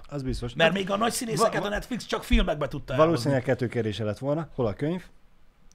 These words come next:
Speaker 1: Milyen történetre? Mit kell?
Speaker 2: Jogos.
Speaker 1: Meg, hogy mennyi, mennyi a zseton?
Speaker 2: De mondom, tehát akármennyire H B O, meg akármennyire van lóvé,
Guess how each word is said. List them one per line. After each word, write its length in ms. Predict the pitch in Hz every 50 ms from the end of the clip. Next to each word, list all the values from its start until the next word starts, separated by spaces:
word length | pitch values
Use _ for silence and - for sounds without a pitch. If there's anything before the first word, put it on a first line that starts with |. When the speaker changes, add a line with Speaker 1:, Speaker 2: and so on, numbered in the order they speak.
| - - - - -
Speaker 1:
Milyen 240 | - 113 110 104 107
történetre? 640 | - 131 123 123 147 143 143 147 147 - 160 156 147
Mit 240 | 135 123 123 -
kell? 340 | - - 151 175 190 185 170 -
Speaker 2:
Jogos. 240 | - 208 247 170 160
Speaker 1:
Meg, 100 | - 160 -
hogy 100 | 190 170
mennyi, 200 | 156 139 135 151
mennyi 280 | 135 131 127 127 131
a 140 | 127 127 120
zseton? 300 | 117 107 90 - 98 95 101
Speaker 2:
De 100 | 180 202
mondom, 300 | 214 233 226 196 196 170 - - - - - - -
tehát 180 | - 202 - -
akármennyire 640 | - 190 220 - - 214 202 185 190 202 196 175 160
H 280 | 156 156 160 151 139 147
B 40 | 185 190 190
O, 220 | 196 226 247 240 - - - -
meg 120 | 165 156
akármennyire 520 | 160 170 - 196 170 165 175 175 165 151 139
van 240 | 131 143 143 143 147
lóvé, 480 | 147 156 156 143 165 170 170 170 -